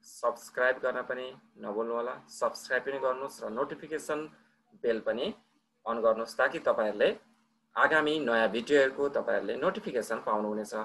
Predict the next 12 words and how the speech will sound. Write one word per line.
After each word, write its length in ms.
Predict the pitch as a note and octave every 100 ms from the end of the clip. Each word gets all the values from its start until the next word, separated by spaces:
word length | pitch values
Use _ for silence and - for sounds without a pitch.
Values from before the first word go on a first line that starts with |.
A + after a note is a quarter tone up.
| - _ _ A2+
र 20 |
क्लास 380 | B2 D3+ F#3 -
टुवेल्भको 680 | F3 E3+ - F3 - - _ _ _ _ _ _ _
सम्पूर्ण 460 | - E3 F3 A3+ G3
च्याप्टरहरूको 640 | - B2 B2+ A2 G#2 B2
भिडियो 320 | G#2 G#2 A#2 C3+ C3+ - _ _ _ C#3+
यसै 300 | D3+ G#3 A3+
च्यानल 360 | - A#2+ A2
मार्फत 440 | A2 A2+ A#2 C3 - - _
बिस्तारै 400 | A2 C#3 D#3+ E3
अपलोड 320 | D3+ C3 C#3+ B2+
हुनेछन्। 420 | C3 C3 C#3+